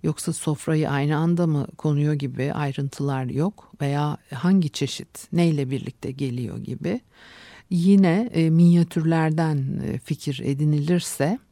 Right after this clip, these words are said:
on altıncı yüzyıla ait bir ziyafet betimlemesinde yemekler sofrada sanki bir seferde gelmiş gibi, e, bir arada yer alıyor. E, misafirlere böyle bol yemek sunma adeti Batı'da da var,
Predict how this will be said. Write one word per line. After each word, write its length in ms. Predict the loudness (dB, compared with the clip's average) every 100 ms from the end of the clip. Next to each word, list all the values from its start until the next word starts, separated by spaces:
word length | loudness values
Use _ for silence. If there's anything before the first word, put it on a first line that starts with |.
| _ _ 0
on 160 | 4 4
altıncı 480 | 2 0 -2 -2
yüzyıla 540 | -4 -4 -4 -4 -4 -2
ait 300 | -2 -4 -6
bir 80 | -8
ziyafet 600 | -4 -2 -2 -4 -6 -6
betimlemesinde 1040 | -8 -6 -6 -4 -6 -8 -8 -6 -2 -4 -4 _ -20 -20 -20 -2
yemekler 560 | 0 2 0 -2 -2 -2
sofrada 720 | -2 -4 -4 -6 -2 -4 -4
sanki 420 | -6 -4 -4 -4
bir 40 | -4
seferde 540 | -4 -4 -4 -6 -6
gelmiş 560 | -4 -4 -2 -2 -4 -6
gibi, 320 | -8 -8 -10 -14 _ -10
e, 220 | -8 -6
bir 200 | -6 -4
arada 320 | -4 -4 -6
yer 280 | -8 -8 -8
alıyor. 480 | -10 -10 -4 -2 -2 _ -20 -20 -20 -20 -20 -8
E, 380 | -4 -2 -4 -4 -4
misafirlere 840 | -4 -2 -2 -2 -2 -4 -4 -2
böyle 300 | -2 -2 -2 -4
bol 440 | -4 -2 0 0
yemek 460 | 0 0 -2 -4 -10
sunma 540 | -4 0 2 0 -2
adeti 380 | -4 -6 -8 -6
Batı'da 440 | -6 -6 -4 -4
da 160 | -4 -8
var, 340 | -6 -8 -10